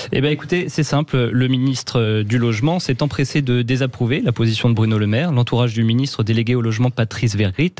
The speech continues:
a même affirmé qu'aucune évolution à court terme du D P E n'était envisagée, que ce soit dans la méthode de calcul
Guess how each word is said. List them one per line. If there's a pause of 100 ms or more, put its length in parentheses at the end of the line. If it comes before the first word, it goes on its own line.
a
même
affirmé
qu'aucune
évolution
à
court
terme
du
D
P
E
n'était
envisagée,
que
ce
soit
dans
la
méthode
de
calcul